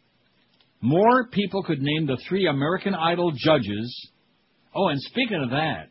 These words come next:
I don't know if that's the show he's on. On the Wheel of Fortune a few nights ago, you'll never guess who was on, who you can't stand, and who looks about a hundred years old. And who's a real idiot, by the way. Lorenzo Lamas.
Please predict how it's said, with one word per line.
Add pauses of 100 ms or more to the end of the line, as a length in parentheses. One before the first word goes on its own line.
(100)
I
don't
know
if
that's
the
show
he's
on. (1600)
On
the
Wheel
of
Fortune
a
few
nights
ago,
you'll
never
guess
who
was
on,
who
you
can't
stand,
and
who
looks
about
a
hundred
years
old. (1300)
And
who's
a
real
idiot,
by
the
way.
Lorenzo
Lamas.